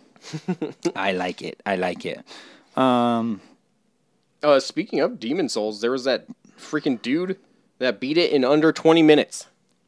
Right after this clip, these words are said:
Speaker 1: I mean, so he used
Speaker 2: What's his name again? Disruptor two?
Speaker 1: Disruptor two.
Speaker 2: Okay.
Speaker 1: And he's like, he's the same guy that, uh,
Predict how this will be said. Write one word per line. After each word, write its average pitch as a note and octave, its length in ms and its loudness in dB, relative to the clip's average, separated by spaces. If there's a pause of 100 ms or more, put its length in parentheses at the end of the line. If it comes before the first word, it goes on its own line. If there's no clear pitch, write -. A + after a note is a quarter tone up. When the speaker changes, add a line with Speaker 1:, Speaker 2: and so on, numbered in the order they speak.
(1000)
Speaker 1:
I D3+ 80 4
mean, E3+ 340 4
so E3 160 4
he D3+ 100 -2
used D#3+ 880 0
Speaker 2:
What's C#3 160 -14
his D3+ 80 -8
name D3+ 160 2
again? D3+ 200 -2
Disruptor G#2 460 -8
two? F#2+ 420 -16
Speaker 1:
Disruptor A#2 440 -2
two. E2 300 -6 (100)
Speaker 2:
Okay. G2 220 -8 (140)
Speaker 1:
And D3+ 100 2
he's G#3 240 8
like, D3+ 160 6
he's D#3 280 0
the D#3 80 2
same C3+ 280 4
guy B2 220 10
that, A2 380 4
uh, G2 380 2